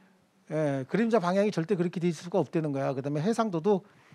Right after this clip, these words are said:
뭐 그림자 있는 거하고 여기 그림하고 좀 다르네 뭐 어쩌네 이런 얘기 합니다. 그 뭐 주장하는 사람 얘기고 우리가 알기로는 그냥 갔다 온 걸로 알고 있죠. 근데 중국도 갔다 왔답니다, 달을.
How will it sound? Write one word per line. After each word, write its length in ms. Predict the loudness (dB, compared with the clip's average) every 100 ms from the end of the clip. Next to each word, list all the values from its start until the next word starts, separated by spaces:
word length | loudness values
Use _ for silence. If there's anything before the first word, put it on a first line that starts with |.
| -4
뭐 100 | -2
그림자 380 | 4 4 6 4
있는 400 | 4 2 0 2
거하고 340 | 4 4 4
여기 220 | 0 0 -4
그림하고 420 | -2 0 0 -2
좀 160 | -8
다르네 380 | -8 -8 -6 -4
뭐 140 | -4 -4
어쩌네 240 | -4 -2
이런 200 | -2 -2
얘기 140 | -2
합니다. 400 | -2 -2 0 0 -4 _ _ _ _ _ _ _ _
그 120 | -4
뭐 120 | -4
주장하는 440 | -4 0 2 2 0
사람 260 | -2 -2
얘기고 560 | -2 -4 -4 -2 -2 -6 _ _ _ _ 0
우리가 320 | 2 6 6
알기로는 320 | 4 0 0
그냥 180 | 2 0
갔다 300 | -2 0 2
온 140 | 4
걸로 180 | 2 4
알고 240 | 2 0
있죠. 340 | -4 -2 -4 -4 _ _ _ _ _ _ _ _ -6
근데 120 | -4
중국도 600 | -2 2 2 2 0 2
갔다 280 | 2 4 2
왔답니다, 440 | 2 0 -2 -2
달을. 380 | -2 -2 -2